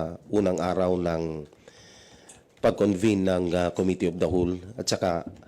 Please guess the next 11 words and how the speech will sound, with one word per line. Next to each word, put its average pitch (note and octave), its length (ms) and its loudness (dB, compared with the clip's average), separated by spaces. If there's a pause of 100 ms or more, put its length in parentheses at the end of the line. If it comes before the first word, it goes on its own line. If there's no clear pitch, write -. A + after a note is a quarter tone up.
(500)
hindi A2+ 220 2
kaya G#2+ 340 6
maakusahan G2 640 0
na G2 80 2
naman G2 240 2
kayo F#2 240 2
ng F#2+ 160 2
Senado F#2+ 460 2
na E2+ 100 -2
masyadong E2+ 480 0
nag-aapura? E2 560 -6